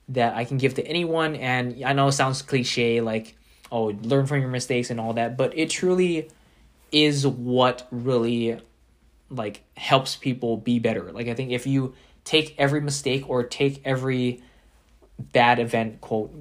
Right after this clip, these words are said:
in life that is happening to you and use it as an opportunity to better, to better yourself and to learn from it, then you can only get better, because you'll know, "I won't make the make-, same mistake last time.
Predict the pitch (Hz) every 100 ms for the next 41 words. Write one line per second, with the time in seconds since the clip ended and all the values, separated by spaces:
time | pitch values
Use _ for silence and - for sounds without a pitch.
0 | - _ 127 117 110 113 - 120 104 104
1 | 110 - 127 131 147 147 180 190 220 220
2 | _ _ _ - - _ _ _ 123 123
3 | 120 151 151 147 131 127 123 110 135 135
4 | - 131 135 139 135 120 101 110 123 123
5 | - _ _ _ _ _ _ - 143 -
6 | - - 123 110 127 143 143 147 147 143
7 | - 113 117 110 - 123 107 98 117 135
8 | 147 165 180 196 - - _ _ _ _
9 | 131 131 123 120 127 143 139 135 143 143
10 | 135 127 117 120 107 - - 127 123 123
11 | 113 - 117 139 143 127 123 - 127 123
12 | 123 123 120 123 120 113 - - 123 117
13 | - 139 135 123 123 - 123 120 120